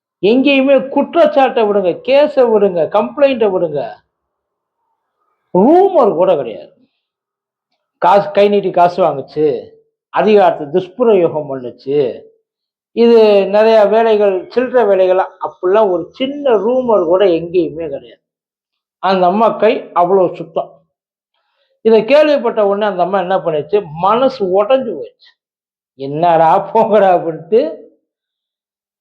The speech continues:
அந்த அம்மாவும் ராஜேஷ் தாஸும் ஒரு வீட்டுல, ஒரு பண்ணை வீடு மாதிரி ஒரு வீடு,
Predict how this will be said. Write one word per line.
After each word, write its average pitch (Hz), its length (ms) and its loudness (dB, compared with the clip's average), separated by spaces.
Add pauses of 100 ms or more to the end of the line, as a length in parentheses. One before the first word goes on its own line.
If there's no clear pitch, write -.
(180)
அந்த 220 280 2
அம்மாவும் 262 840 2
ராஜேஷ் 226 460 2
தாஸும் 202 720 0 (760)
ஒரு 196 300 4 (320)
வீட்டுல, 196 600 0
ஒரு 170 180 0
பண்ணை 220 280 0
வீடு 180 180 2
மாதிரி 180 240 0
ஒரு 156 140 0
வீடு, 156 220 -4